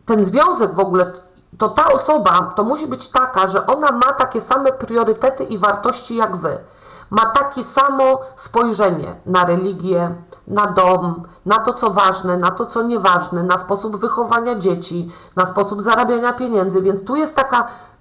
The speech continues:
jedna płaszczyzna, te same wyznawane wartości.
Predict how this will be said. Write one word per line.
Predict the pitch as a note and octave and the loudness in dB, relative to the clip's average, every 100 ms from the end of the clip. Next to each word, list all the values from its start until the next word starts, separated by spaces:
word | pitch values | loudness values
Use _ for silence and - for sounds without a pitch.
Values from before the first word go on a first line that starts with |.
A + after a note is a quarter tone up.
| _ | _
jedna | G#3 A3+ C4 C4 C4+ C4 | 0 4 4 4 2 2
płaszczyzna, | C4 B3 B3 - B3+ F#3+ E3+ - - - _ | 2 0 0 -2 -4 -4 -2 -2 -4 -20 _
te | A3 | 0
same | G#3 - B3 C4 C#4 C#4 | 0 2 2 4 0 0
wyznawane | F#3+ F3+ F#3+ F#3 G3 G#3 G3+ | -2 0 0 2 2 2 2
wartości. | F#3 F#3 - E3 - - - | 0 0 -2 -4 -4 -14 -16